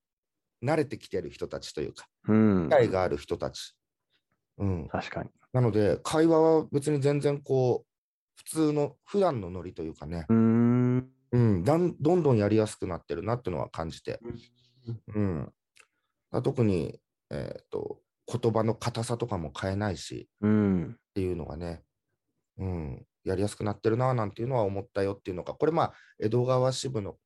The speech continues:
Speaker 1: 質問で上がってきたののね、ちょっとフィードバックだけども。
Speaker 2: うん。
Speaker 1: うん。あ、まだ時間あったっけ、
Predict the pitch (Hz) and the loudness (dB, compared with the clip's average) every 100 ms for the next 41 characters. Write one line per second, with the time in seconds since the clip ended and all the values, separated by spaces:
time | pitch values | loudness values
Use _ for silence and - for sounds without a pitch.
0 | _ - - 110 104 104 107 117 139 - | _ -20 -6 -4 -2 0 0 -2 -6 -6
1 | 104 85 78 85 - - - 95 92 87 | -6 -6 -8 -8 -8 -8 -6 -2 -2 -4
2 | - 80 - 76 85 80 98 95 95 98 | -6 -10 -10 -14 -14 -8 -4 -4 -4 -4
3 | 95 101 104 104 - _ _ _ _ _ | -4 -4 -8 -12 -18 _ _ _ _ _
4 | - 156 123 - - 95 95 87 73 62 | 0 2 0 -4 -8 -4 -2 -4 -6 -10
5 | _ _ _ _ _ _ _ _ _ _ | _ _ _ _ _ _ _ _ _ _
6 | _ - - - - _ _ _ _ _ | _ -20 -20 -20 -20 _ _ _ _ _
7 | - 131 165 123 98 123 135 - - | -2 2 4 4 0 0 -2 -4 -16